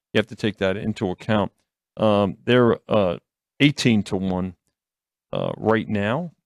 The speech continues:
uh, going into the postseason, which, you know what, uh, uh, you know, that may, that may, uh, continue to attract some folks at some point. But, uh, and the,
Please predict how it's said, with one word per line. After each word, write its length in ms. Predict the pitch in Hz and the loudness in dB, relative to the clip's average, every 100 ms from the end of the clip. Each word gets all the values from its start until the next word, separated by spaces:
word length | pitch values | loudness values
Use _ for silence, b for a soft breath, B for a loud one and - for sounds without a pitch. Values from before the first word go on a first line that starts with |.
| - | -10
uh, 180 | 110 113 | -6 -4
going 300 | 117 110 107 | -2 0 0
into 160 | 110 | 0
the 80 | 107 | -2
postseason, 560 | - 110 - 110 127 165 | 2 2 2 0 -2 -2
which, 380 | 107 - - - | -2 -4 -8 -8
you 80 | 110 | -8
know 60 | |
what, 240 | 123 127 - - | -6 -8 -8 -8
uh, 240 | 117 110 110 _ _ _ _ _ | -8 -8 -14 _ _ _ _ _
uh, 140 | 62 - | -8 -6
you 80 | 101 | -6
know, 100 | 98 | -4
that 140 | 101 | -2
may, 180 | 123 107 | -2 -2
that 160 | 117 | -2
may, 300 | 107 120 113 117 | -2 0 -2 -2
uh, 160 | 123 107 | -4 -4
continue 400 | - 101 113 107 | -4 -4 0 0
to 100 | 107 | 0
attract 380 | 104 - 98 101 | -2 0 0 0
some 120 | - | -6
folks 460 | 92 101 113 - - | -4 -2 -2 -4 -8
at 120 | - | -6
some 200 | - 101 | -2 -2
point. 340 | 90 117 147 180 | -2 -4 -4 -4
But, 140 | - - _ | -6 -6 _
uh, 180 | 107 110 - _ - _ _ _ _ | -8 -8 -14 _ -20 _ _ _ _
and 180 | 123 123 | 4 6
the, 380 | 123 120 120 | 6 6 4